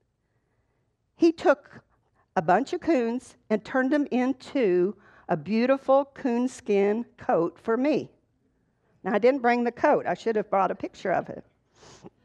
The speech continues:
But they ha-, the trapper has total control over the one that's in the trap,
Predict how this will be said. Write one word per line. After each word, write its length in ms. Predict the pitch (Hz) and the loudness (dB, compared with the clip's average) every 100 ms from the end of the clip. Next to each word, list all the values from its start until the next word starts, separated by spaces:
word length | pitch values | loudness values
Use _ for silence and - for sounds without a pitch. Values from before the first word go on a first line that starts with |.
| _ _ _ _ _ _ _ _ _ _ _ _ _ _ _ - | _ _ _ _ _ _ _ _ _ _ _ _ _ _ _ 0
But 440 | 165 277 247 - _ _ _ _ _ _ _ _ _ _ _ _ _ - | 6 8 8 4 _ _ _ _ _ _ _ _ _ _ _ _ _ 4
they 180 | 294 | 6
ha-, 340 | 349 427 370 311 | 6 8 6 6
the 140 | 233 | 4
trapper 460 | - - 403 494 302 | 0 2 2 4 2
has 200 | 285 254 | 4 2
total 300 | - 320 392 | 2 2 2
control 800 | - 269 - 320 330 247 233 - | -2 -6 -2 2 4 4 0 2
over 360 | - 320 302 285 | 4 4 4 0
the 100 | 247 | 0
one 240 | 240 254 | 2 4
that's 200 | 262 254 | 4 2
in 120 | 240 | 2
the 80 | 240 | 0
trap, 500 | 262 330 381 - - | -2 2 2 0 -6